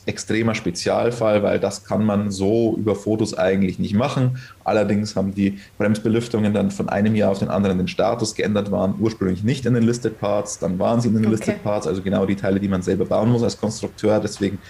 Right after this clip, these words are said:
Speaker 1: hat sich Racing Point da noch das Know-how legal ursprünglich mal geholt, hat's dann aber illegal angewandt, je nachdem, wie man das sehen will.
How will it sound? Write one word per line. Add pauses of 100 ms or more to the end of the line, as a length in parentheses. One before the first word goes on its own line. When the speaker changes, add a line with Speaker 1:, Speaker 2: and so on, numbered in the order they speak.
(360)
Speaker 1:
hat
sich
Racing
Point
da
noch
das
Know-how (200)
legal
ursprünglich
mal
geholt,
hat's
dann
aber (500)
illegal
angewandt,
je
nachdem,
wie
man
das
sehen
will.